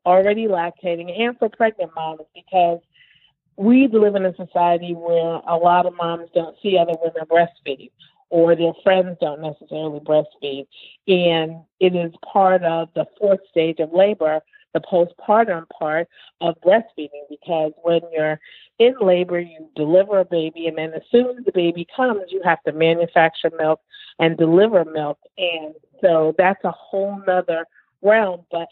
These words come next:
and because our moms get supported,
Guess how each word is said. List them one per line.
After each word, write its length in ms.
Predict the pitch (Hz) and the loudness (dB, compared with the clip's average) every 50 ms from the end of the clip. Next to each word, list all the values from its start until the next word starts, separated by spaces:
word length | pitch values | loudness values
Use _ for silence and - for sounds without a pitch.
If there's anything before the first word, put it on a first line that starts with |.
| _ _ | _ _
and 460 | 180 175 170 170 160 160 156 160 156 - - _ _ _ _ _ - | -10 -10 -8 -8 -10 -10 -12 -14 -16 -20 -20 _ _ _ _ _ -10
because 600 | 175 170 - - - - - 233 220 208 202 202 - _ _ _ _ _ _ - | -10 -10 -10 -6 0 2 2 4 4 2 0 0 -6 _ _ _ _ _ _ -4
our 100 | 175 175 | -2 -2
moms 380 | 180 175 170 170 170 165 170 - - - | -2 -2 -2 -2 -2 -4 -6 -10 0 0
get 140 | 170 170 - _ | 0 0 2 _
supported, 580 | 175 170 - - - 214 214 214 226 220 220 | -6 -6 -4 -2 0 0 2 4 2 2 2